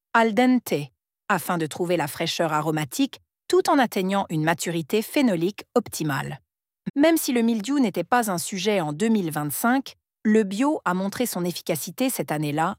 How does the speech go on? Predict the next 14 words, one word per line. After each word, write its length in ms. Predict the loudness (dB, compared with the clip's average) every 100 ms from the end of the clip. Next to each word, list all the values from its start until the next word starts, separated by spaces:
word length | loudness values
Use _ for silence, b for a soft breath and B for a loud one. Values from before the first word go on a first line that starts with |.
| -8
selon 460 | -6 0 2 2
Vincent. 480 | 0 -2 -2 -6 -8 -10 _ _ _ _ _ _ _ _ _ _
Grâce 400 | 0 4 4 2
au 40 | -6
travail 360 | -2 0 0
de 100 | -2
fond 300 | -6 -4 -2
réalisé 560 | 0 0 0 -2 0 0
sur 160 | 0
les 120 | -6 -4
sols 300 | 0 0 0
de 80 |
Lafon 340 | -2 -4 -4 -4
Rochet 440 | -4 -2 0 0